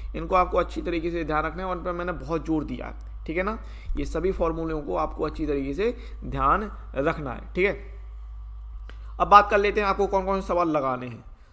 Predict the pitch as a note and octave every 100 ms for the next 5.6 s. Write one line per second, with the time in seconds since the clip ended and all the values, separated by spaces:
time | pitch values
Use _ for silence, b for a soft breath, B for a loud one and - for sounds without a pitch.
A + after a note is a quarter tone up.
0 | b D#3+ E3 E3 - E3+ G3+ G#3+ G3+ F3
1 | C#3 D#3 G3 A3 A3 G#3 F#3 F3+ F#3+ G3+
2 | D#3 D#3+ F3 - - F3 F3 E3+ F#3+ F#3+
3 | F3 E3 E3 E3+ A3+ B B B - D#3+
4 | E3 E3+ - F3 D#3+ E3 D3+ D#3 D3+ B2+
5 | A#2+ A#2+ A#2 A#2 C#3+ G3